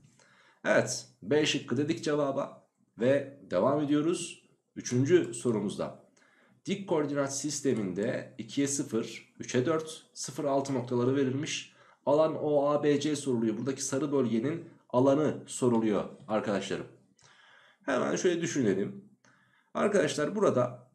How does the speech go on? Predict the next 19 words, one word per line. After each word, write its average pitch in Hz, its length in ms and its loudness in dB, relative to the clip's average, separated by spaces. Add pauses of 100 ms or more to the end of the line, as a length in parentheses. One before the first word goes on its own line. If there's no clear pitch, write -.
(800)
değişik 147 400 2
bir 104 80 -6
dörtgen 82 480 -2
var 120 120 -2
ama - 400 -4 (260)
biz 175 180 -8
bu 123 120 -6
dörtgeni 123 640 0 (300)
şöyle 139 840 -2 (380)
şuradan 131 420 -2
ikiye 123 360 2
bölerek 143 640 0 (400)
bir 175 120 -2
üçgen, - 720 -6
bir 139 140 0
de - 420 2 (140)
şu - 200 -10
şekilde 120 840 -4
yamuk 131 720 -2